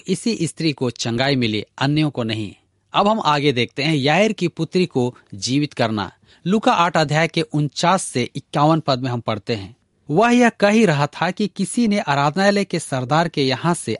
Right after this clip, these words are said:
आकर कहा, "तेरी बेटी मर गई, गुरु को दुख न दे।" यीशु ने सुनकर उसे उत्तर दिया, "मत डर, केवल विश्वास रख, तो वह बच जाएगी।" घर में आकर उसने पतरस और यूहन्ना और याकूब और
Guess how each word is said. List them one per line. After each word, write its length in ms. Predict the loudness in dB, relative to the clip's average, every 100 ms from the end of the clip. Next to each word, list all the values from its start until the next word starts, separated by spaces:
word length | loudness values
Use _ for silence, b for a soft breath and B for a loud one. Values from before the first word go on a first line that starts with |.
| -2
आकर 380 | -2 0 -4 -2
कहा, 360 | -4 -2 -4 -6 B B 2
"तेरी 280 | 4 4 4
बेटी 300 | 2 2 0
मर 260 | 0 0
गई, 300 | 0 -2 -4 _ b
गुरु 280 | 0 4 4
को 180 | 2 0
दुख 280 | 0 -2 -2
न 180 | -2 -2
दे।" 260 | -2 -8 -12 _ _ B B 0
यीशु 260 | 2 4
ने 140 | 4 4
सुनकर 400 | 2 0 2 0
उसे 240 | -2 -4
उत्तर 380 | -4 -4 -2 0
दिया, 300 | 0 -2 -4 -8
"मत 300 | 0 0 0
डर, 280 | 0 0 0 0
केवल 260 | 2 2
विश्वास 560 | 0 -4 0 0 0 -4
रख, 140 | -6 -6 _ _ _ 0
तो 100 | 2
वह 280 | 4 2 -4 -14
बच 260 | -6 -4 -2
जाएगी।" 500 | -2 -2 -2 -6 -10 _ b b b -6
घर 240 | -2 0
में 140 | 0
आकर 420 | 0 0 0 -2 -2
उसने 300 | -4 -6 -6
पतरस 500 | -6 -4 -4 -4 -2
और 160 | -2
यूहन्ना 500 | -2 -2 -2 -2 -4 0
और 180 | 0 2
याकूब 440 | 0 -2 -4 -4 0
और 320 | 2 2 0